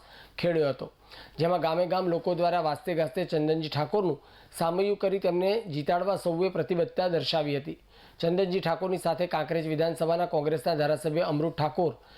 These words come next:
તેમજ બનાસકાંઠાના કોંગ્રેસના આગેવાનો, કાર્યકરો અને કાંકરેજ વિભાગના પાર્ટીના અગ્રણીઓ મોટી સંખ્યામાં જોડાયા હતા. ચંદનજી ઠાકોરે આજે કાંકરેજ વિધાનસભાના નવા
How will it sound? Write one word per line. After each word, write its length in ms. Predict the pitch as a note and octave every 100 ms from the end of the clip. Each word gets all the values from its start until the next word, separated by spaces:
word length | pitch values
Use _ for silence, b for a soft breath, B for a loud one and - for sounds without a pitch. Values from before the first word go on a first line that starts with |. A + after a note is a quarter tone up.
| B B
તેમજ 220 | E3+ F#3
બનાસકાંઠાના 680 | F3 E3+ F3+ - E3 F3 F#3 E3+
કોંગ્રેસના 420 | D#3 D#3+ - D3
આગેવાનો, 420 | D#3 D#3 E3+ F3
કાર્યકરો 500 | F3 D3+ D#3+ D#3+ E3+ G3+ - B B B
અને 180 | - G3
કાંકરેજ 400 | G#3+ F3+ F#3 F#3 E3+
વિભાગના 440 | D#3 E3+ F3 F3+ E3+
પાર્ટીના 400 | D3+ E3+ F3+ F#3
અગ્રણીઓ 420 | D#3 F#3+ F#3+ F3 - B B -
મોટી 260 | D#3 F3+ G#3
સંખ્યામાં 420 | F#3+ D#3+ F3 F#3
જોડાયા 340 | E3 D#3 C#3 C3+
હતા. 180 | C#3+ F3
ચંદનજી 400 | D#3+ F3+ F3+ E3
ઠાકોરે 320 | D#3+ F#3 F#3
આજે 220 | D#3 D#3
કાંકરેજ 420 | E3+ D3+ D3 E3+ E3
વિધાનસભાના 680 | D3 D#3+ D#3 D#3 E3 E3+ F3
નવા 340 | C#3+ D3+ E3+